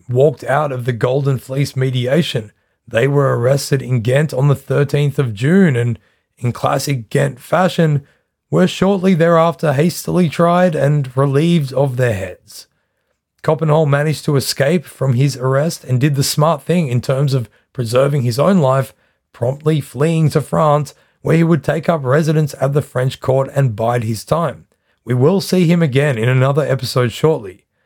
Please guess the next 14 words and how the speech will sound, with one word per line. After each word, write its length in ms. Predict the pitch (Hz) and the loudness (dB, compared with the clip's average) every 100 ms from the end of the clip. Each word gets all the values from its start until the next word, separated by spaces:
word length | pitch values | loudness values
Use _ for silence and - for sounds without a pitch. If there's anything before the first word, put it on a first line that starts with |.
| _ _ _ | _ _ _
Adrian 440 | 120 143 156 165 143 | -2 0 2 2 0
Filon, 520 | - 135 160 147 107 _ - | 0 0 2 0 -2 _ -8
the 120 | 113 | -4
Lord 300 | 117 139 160 | 2 2 2
of 120 | 117 | 0
Rassichem, 600 | 139 156 - 143 139 127 - _ _ _ | -2 -2 -4 -2 0 -2 -6 _ _ _
was 320 | 127 143 117 _ _ _ - | 0 0 0 _ _ _ -2
released 600 | 139 135 180 - - 143 | 0 2 0 -2 -10 -2
the 120 | 151 | -2
day 320 | 123 135 151 | 2 0 2
after 360 | 135 147 - 135 | 0 -2 -2 -4
Rym 480 | 120 127 156 165 | -2 0 2 0
and 200 | 151 143 | 0 0
Onredene 800 | 131 139 123 143 165 156 135 135 | 0 0 0 0 2 2 2 0